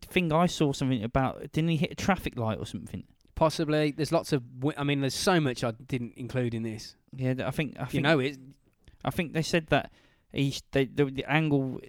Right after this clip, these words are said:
Speaker 1: there was holes in the traffic light, which a-, apparently a bullet went through, and they reckon obviously it's from that, 'cause why, why wouldn't there be? But
Speaker 2: Hole
Speaker 1: the
Speaker 2: in traffic
Speaker 1: ang-,
Speaker 2: light,
Speaker 1: but the angle, the
Speaker 2: president's
Speaker 1: angle,
Speaker 2: brain.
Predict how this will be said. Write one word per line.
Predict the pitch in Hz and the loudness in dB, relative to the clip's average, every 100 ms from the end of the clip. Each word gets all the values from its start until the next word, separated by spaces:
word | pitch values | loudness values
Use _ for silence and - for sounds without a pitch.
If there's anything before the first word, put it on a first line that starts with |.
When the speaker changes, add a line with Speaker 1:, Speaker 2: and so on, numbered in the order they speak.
| - | 0
Speaker 1:
there | 147 | 4
was | 139 | 4
holes | - 156 165 | 6 6 6
in | 165 | 2
the | 147 | 2
traffic | - 151 - | 2 0 -2
light, | 110 110 - | -2 -2 -4
which | 117 | -4
a-, | 117 - | -6 -6
apparently | - 143 135 117 | -6 -2 -2 -2
a | |
bullet | 113 139 139 101 | 0 6 6 4
went | 120 107 | 0 -2
through, | - 131 113 101 - - | 0 4 4 2 -6 -6
and | 117 | -2
they | 117 | 0
reckon | 110 - | 0 -2
obviously | 117 110 - | -4 -4 -8
it's | - | -6
from | 110 110 | -4 0
that, | 110 - | -2 -2
'cause | 107 98 | -6 -6
why, | 107 110 104 101 - _ - | -2 0 0 -4 -12 _ -4
why | 110 | -2
wouldn't | 110 120 | 0 0
there | 101 | -2
be? | - 104 - - - - - | -4 -4 -6 -16 -20 -20 6
But | 147 | 8
Speaker 2:
Hole | 139 | 8
Speaker 1:
the | 147 | 6
Speaker 2:
in | 151 | 6
traffic | 165 196 170 | 6 8 6
Speaker 1:
ang-, | |
Speaker 2:
light, | 165 | 8
Speaker 1:
but | 165 | 8
the | 165 - | 8 4
angle, | 156 196 180 180 156 | 2 6 10 10 8
the | |
Speaker 2:
president's | - 135 | 0 2
Speaker 1:
angle, | 156 185 175 165 | 4 6 8 6
Speaker 2:
brain. | 160 170 175 | 4 -2 -4